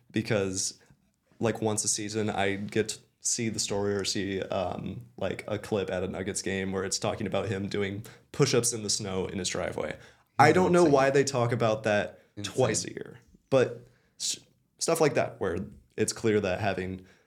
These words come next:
Speaker 1: a, a major league outfielder father made a big difference. And Holliday was good. And so we are, we are continuing the, the track of former good athletes producing great ones, whether it's,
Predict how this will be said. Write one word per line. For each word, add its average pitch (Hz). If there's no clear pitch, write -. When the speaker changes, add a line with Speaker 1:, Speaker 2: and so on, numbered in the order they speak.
Speaker 1:
a, 90
a -
major 95
league 95
outfielder 110
father 110
made 104
a -
big 95
difference. -
And 175
Holliday 254
was 240
good. 220
And 113
so 110
we 120
are, 117
we 117
are 123
continuing 120
the, 92
the 107
track 104
of 95
former 107
good 120
athletes 110
producing 98
great 101
ones, 120
whether 95
it's, -